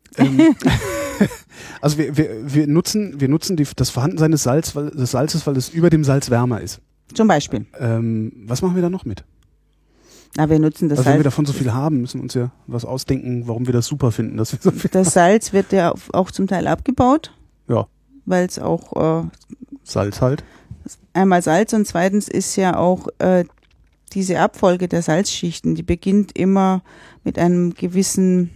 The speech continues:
Speaker 2: mit einer gewissen Gesetzmäßigkeit. Das heißt, zuerst fallen die Salze aus, die am schlechtesten löslich sind.
Speaker 1: Mhm.
Speaker 2: Und dann wird ja die Brühe immer konzentrierter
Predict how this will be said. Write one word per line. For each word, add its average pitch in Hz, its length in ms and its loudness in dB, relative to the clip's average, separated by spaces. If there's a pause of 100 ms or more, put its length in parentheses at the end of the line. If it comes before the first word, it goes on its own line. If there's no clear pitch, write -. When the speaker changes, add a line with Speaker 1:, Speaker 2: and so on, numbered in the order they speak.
(240)
Speaker 2:
mit - 160 -10
einer 180 180 2
gewissen 175 540 -2
Gesetzmäßigkeit. 165 1040 0
Das - 100 -6
heißt, 170 220 0
zuerst 190 320 0
fallen 175 260 2
die 190 160 -2
Salze 196 420 0
aus, 170 160 0
die - 120 -4
am 175 100 0
schlechtesten 165 460 -4
löslich 160 420 -4
sind. - 260 -6 (140)
Speaker 1:
Mhm. 127 260 -4 (460)
Speaker 2:
Und - 80 -8
dann 165 160 2
wird 175 160 0
ja 170 120 0
die 170 120 -8
Brühe 196 340 2
immer 190 240 0
konzentrierter 302 840 0